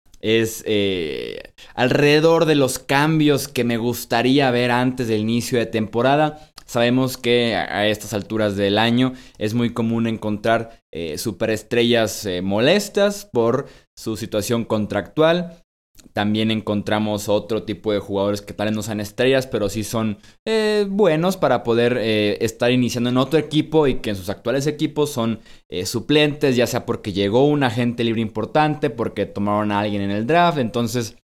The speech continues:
también tenemos como ese perfil de, eh, jugadores.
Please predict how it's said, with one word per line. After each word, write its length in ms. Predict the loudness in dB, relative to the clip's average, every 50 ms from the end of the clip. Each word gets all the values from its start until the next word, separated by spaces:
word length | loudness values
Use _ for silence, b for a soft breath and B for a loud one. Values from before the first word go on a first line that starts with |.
| _ _ -4
también 320 | 0 2 4 4 2 2
tenemos 380 | 0 0 0 0 0 0 -2 -2
como 260 | -2 -4 -2 0 0
ese 240 | 0 -2 -2 -4 -6
perfil 600 | -2 -2 -2 -2 -2 -2 0 0 0 0 B B B B B B B B
de, 440 | -4 0 2 4 4 2 2 0 0
eh, 60 | 0
jugadores. 600 | 0 0 2 2 4 4 4 4 2 2 0 -2